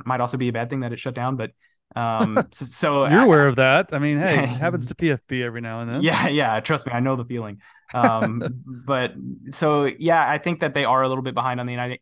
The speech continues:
Speaker 1: L front, and I'm not sure that there's necessarily, I, I, I don't know that it's just necessarily like a, you know, snap your fingers and all of a sudden it, it, it gets fixed. I, I think that's something that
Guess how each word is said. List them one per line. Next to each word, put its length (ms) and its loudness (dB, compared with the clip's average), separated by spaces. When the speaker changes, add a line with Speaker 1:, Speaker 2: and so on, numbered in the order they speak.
Speaker 1:
L 140 -2
front, 300 -4
and 100 -2
I'm 60 0
not 140 0
sure 140 0
that 180 -2
there's 380 -4
necessarily, 800 -2
I, 60 0
I, 240 0
I 20 0
don't 100 0
know 120 2
that 40 2
it's 140 -4
just 180 -4
necessarily 320 0
like 160 -2
a, 180 -2
you 140 -6
know, 60 -2
snap 260 -4
your 60 -8
fingers 340 -2
and 100 -4
all 60 0
of 60 -4
a 40 -8
sudden 240 -6
it, 140 -8
it, 160 -4
it 80 -4
gets 200 -8
fixed. 420 -8
I, 300 -4
I 40 -8
think 180 -6
that's 160 -6
something 280 -6
that 160 -8